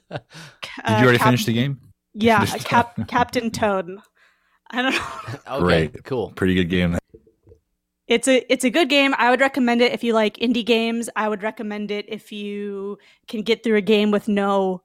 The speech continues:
Speaker 2: real dialogue or anything. It's a kind of metaphorical game, so both of you guys would not like it. You'd not understand.
Speaker 1: You don't
Speaker 3: Yeah.
Speaker 1: know me.
Speaker 3: Well,
Speaker 2: Um,
Speaker 3: she
Speaker 2: I
Speaker 3: knows
Speaker 2: do,
Speaker 3: me.
Speaker 2: and you would
Speaker 3: Another
Speaker 2: not,
Speaker 3: fun
Speaker 2: and you would
Speaker 3: fact.
Speaker 2: not,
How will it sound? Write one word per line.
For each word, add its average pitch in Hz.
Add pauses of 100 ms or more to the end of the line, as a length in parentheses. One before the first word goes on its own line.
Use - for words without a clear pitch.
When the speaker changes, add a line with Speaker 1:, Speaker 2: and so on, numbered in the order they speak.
(240)
Speaker 2:
real 214
dialogue 214
or 220
anything. 214
It's -
a 214
kind 220
of 202
metaphorical 208
game, 196
so 202
both 214
of 240
you 214
guys 196
would 202
not 190
like 180
it. 190
You'd 185
not 185
understand. 180 (300)
Speaker 1:
You 95
don't 80
Speaker 3:
Yeah. 87
Speaker 1:
know -
me. 69 (400)
Speaker 3:
Well, 117
Speaker 2:
Um, 214
Speaker 3:
she -
Speaker 2:
I 226
Speaker 3:
knows 262
Speaker 2:
do, 294
Speaker 3:
me. 240
Speaker 2:
and 226
you 233
would 233
Speaker 3:
Another 240
Speaker 2:
not, 240
Speaker 3:
fun 233
Speaker 2:
and 226
you 233
would 226
Speaker 3:
fact. 233
Speaker 2:
not, 262